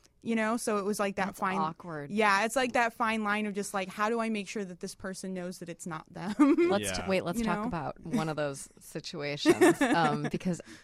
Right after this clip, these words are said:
Speaker 2: my s-, the T V show that I'm writing, which, you know, just a pilot, all based in reality. Also, how do you kinda, how do you fictionalize someone,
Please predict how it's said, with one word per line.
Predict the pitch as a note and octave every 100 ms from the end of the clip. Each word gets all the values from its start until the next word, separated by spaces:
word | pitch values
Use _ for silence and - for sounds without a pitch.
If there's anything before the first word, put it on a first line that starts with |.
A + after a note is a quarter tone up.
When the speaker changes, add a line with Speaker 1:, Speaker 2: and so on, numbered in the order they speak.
| _
Speaker 2:
my | F#3+ F#3 D#3+ C#3+
s-, | - - - _ _ _ _ -
the | E3+
T | D#3+ F#3
V | E3+
show | C3+
that | -
I'm | C#3 D3+
writing, | C#3+ C#3 D3 D3+
which, | D3 - -
you | - B2+
know, | G#2+ -
just | - -
a |
pilot, | - C#2 C3+ - - - - -
all | - D#3
based | D3 C#3 -
in | D#3 C#3
reality. | - - - -
Also, | F#3 F3+ C#3 -
how | E3 F3
do | A#3+
you | A#3 G3 E3+ D3 - _ _ -
kinda, | - F3 E3+ D#3+ E2+ - _
how | -
do | G3+
you | A3
fictionalize | - A3+ - G3 C3+ D3
someone, | C3+ C3+